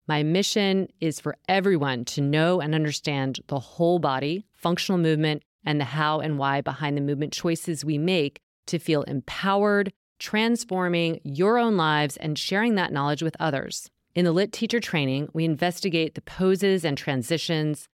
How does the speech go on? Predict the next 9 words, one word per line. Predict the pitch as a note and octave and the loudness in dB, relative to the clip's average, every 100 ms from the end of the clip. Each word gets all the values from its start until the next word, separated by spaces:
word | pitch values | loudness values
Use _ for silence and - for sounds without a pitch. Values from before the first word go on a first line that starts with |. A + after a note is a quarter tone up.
| _ | _
the | - - | -12 -4
energy | F3 F3+ F3 F#3 | -2 0 2 0
flow | F3+ F3 D#3+ D#3 D#3+ | 0 2 4 4 2
through | - D3 | 0 -4
this | C#3 C3 | -4 -6
vessel | C3 A#2 D#3 - E3+ | -8 -2 -2 0 0
of | D#3+ | 2
our | D#3 | 0
body, | C#3 C3 C3+ D#3+ F3+ | 0 0 2 0 -2